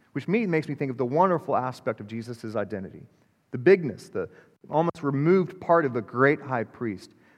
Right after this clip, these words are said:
But notice what it talks about when we realize we have a great high priest who can empathize.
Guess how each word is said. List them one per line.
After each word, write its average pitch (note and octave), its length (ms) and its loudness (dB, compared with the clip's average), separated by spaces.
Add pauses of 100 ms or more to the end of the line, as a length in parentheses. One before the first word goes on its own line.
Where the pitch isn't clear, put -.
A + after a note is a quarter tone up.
But C#3 100 -2
notice F3 460 4
what - 420 -20 (180)
it - 100 -20
talks D3 300 2
about C3 260 4
when B2 160 -4
we D3 160 0
realize C3 420 2
we B2+ 140 -4
have C3 160 -2
a - 20 -4
great C#3 380 -2
high B2+ 260 -4
priest A#2+ 540 -8
who A#2 100 -10
can G#2+ 140 -12
empathize. F2+ 560 -16